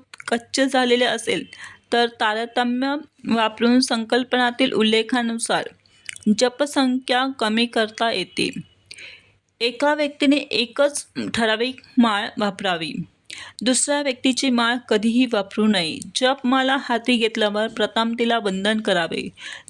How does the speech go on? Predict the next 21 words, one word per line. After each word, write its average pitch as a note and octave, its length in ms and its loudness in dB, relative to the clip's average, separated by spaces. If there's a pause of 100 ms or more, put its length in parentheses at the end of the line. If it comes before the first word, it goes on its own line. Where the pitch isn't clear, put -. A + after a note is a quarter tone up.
(140)
जप C4 240 2
झाल्यावर C#4+ 480 0
माळेला A#3 440 -2
पुनश्च B3+ 640 4
वंदन G#3+ 380 0
करावे. F#3 460 -2 (140)
जपमाळ B3+ 540 2
नेहमी A3+ 520 -2
एखाद्या A3+ 420 -4
चांगल्या G#3 420 -4
पितळी A#3+ 420 2
डब्यात G3+ 340 0
ठेवावी. F3 580 -4 (560)
जमिनीवर C4 540 0 (600)
अस्ताव्यस्त A#3 720 -2
पडू A3+ 360 0
देऊ G3+ 320 0
नये. F3 300 -4 (380)
एकाने B3+ 420 -2
वापरलेली B3+ 600 0
माळ G3+ 320 2